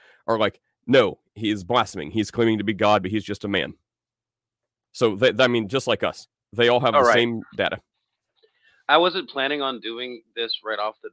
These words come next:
Speaker 2: bat, but I, normally when I, when I have someone on here and we get into, to Bible stuff, I, I pose a hypothetical. And since you haven't been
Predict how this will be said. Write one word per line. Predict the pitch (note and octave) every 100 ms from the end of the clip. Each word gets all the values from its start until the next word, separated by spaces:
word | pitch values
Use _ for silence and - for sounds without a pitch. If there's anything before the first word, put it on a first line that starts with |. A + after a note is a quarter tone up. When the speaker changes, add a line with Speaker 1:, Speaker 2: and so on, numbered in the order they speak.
| -
Speaker 2:
bat, | G2 G#2+ - -
but | G2+ F#2+ -
I, | D2+ -
normally | A2 A#2 B2 B2+ B2 A#2+
when | A#2 A2
I, | A2 G#2
when | G#2
I | G2+
have | G#2 -
someone | - G2 F#2+
on | G2
here | G2 F#2+
and | F#2
we |
get | F#2+ F#2
into, | F2
to | F#2+ - G2+
Bible | G2 G2 F2+
stuff, | - F2+ E2+
I, | - F#2 F2+ F2+
I | - _
pose | G#2+ G2
a | F2+
hypothetical. | F#2 _ - E2 - _ _ _ _ _ _ _ _ -
And | -
since | D#3
you | D3+
haven't | C#3+ C3+
been | B2+